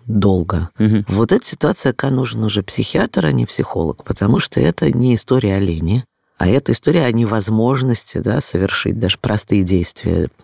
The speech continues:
Speaker 1: по самообслуживанию, и это признак достаточно серьезного расстройства. Во всех остальных случаях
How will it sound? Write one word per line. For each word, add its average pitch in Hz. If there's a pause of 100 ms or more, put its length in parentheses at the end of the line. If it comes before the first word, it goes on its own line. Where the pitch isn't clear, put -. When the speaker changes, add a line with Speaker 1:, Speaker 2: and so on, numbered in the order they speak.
(100)
Speaker 1:
по 95
самообслуживанию, 98 (420)
и -
это 175
признак 147
достаточно -
серьезного 123
расстройства. - (540)
Во 113
всех -
остальных 117
случаях -